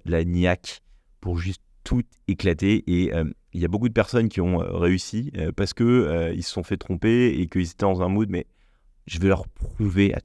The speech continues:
toutes ces personnes, je vais lui prouver à, euh, bon, je, je tairai les noms d'oiseaux qu'on a envie de se dire à ce moment-là, mais je vais lui prouver à quel point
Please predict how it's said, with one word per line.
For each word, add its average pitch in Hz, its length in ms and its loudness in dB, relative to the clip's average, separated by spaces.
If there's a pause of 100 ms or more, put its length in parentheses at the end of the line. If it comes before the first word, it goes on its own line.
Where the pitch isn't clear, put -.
toutes - 220 -8
ces - 160 -2
personnes, 82 500 -2
je - 80 -8
vais 95 80 -2
lui 101 80 0
prouver 95 540 -2 (580)
à, 78 420 -2 (640)
euh, - 60 -12
bon, 76 220 -2
je, 82 180 -8
je 80 140 -4
tairai 90 300 2
les 90 100 2
noms 87 120 2
d'oiseaux 87 360 0
qu'on 82 180 -4
a - 20 0
envie 85 140 -2
de - 60 -12
se 87 60 -6
dire 82 140 2
à 80 40 0
ce - 140 -12
moment-là, 85 280 -2 (260)
mais 90 80 -4
je 90 120 -4
vais 92 40 0
lui 95 80 0
prouver 113 400 0
à 104 80 4
quel 95 200 0
point 92 360 -2